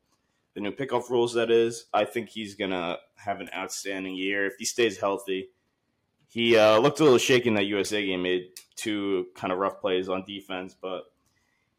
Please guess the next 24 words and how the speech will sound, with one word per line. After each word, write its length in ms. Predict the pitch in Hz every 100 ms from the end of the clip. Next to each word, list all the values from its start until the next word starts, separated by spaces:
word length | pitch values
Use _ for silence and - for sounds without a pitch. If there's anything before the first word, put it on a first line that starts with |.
| _
he's 240 | 135 127
pretty, 500 | - - 175 147 143
uh, 200 | 117 113
pretty 220 | 123 208
solid 440 | 160 135 117 110 110 - _
out 200 | 113 110
there 180 | 113 107
at 100 | 101
shortstop, 600 | - 107 98 98 92 92
so 440 | - 104 98 90 - _ _
he's 400 | - 123 120 117
my 340 | 107 104 104 101
number 280 | 104 107 104
one 260 | 104 101
pick. 400 | - - 87 90 -
I 140 | 95 98
think 280 | - 98 92
he's 220 | 131 135
gonna 200 | 131 123
win 180 | 120 120
the 100 | 95
M 120 | 110
V 120 | 113
P. 380 | 110 120 107 107